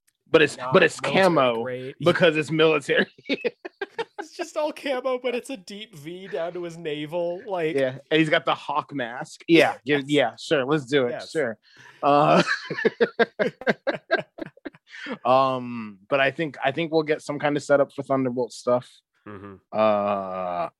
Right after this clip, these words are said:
Speaker 1: I think we'll find out who the power broker actually is, but there's not gonna be much beyond that.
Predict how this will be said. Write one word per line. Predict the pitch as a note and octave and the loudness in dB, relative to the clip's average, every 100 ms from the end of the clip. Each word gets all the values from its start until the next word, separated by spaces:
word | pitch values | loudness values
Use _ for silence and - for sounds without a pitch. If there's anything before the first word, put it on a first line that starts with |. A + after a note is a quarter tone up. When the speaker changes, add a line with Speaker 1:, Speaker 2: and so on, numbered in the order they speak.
| _ | _
Speaker 1:
I | A2+ | 2
think | A2 A2+ | 4 4
we'll | A#2+ | 4
find | - B2+ B2+ | 4 6 8
out | B2 A#2 | 6 6
who | |
the | B2 | 2
power | A#2 A#2+ A#2+ | 4 4 4
broker | A#2 A#2+ A#2+ | 4 2 2
actually | A2+ - - A2 | -2 -2 -6 -2
is, | B2+ E3+ G#3+ G#3 - | 2 2 2 -4 -4
but | B2 A2 | -4 0
there's | B2 | 0
not | B2 B2+ | 0 -2
gonna | B2+ | -2
be | A#2+ B2 | -2 0
much | B2 A#2 - | 0 -2 -4
beyond | A#2 G#2 G#2 G2 F#2+ | -4 -4 -4 -6 -6
that. | A2 | -6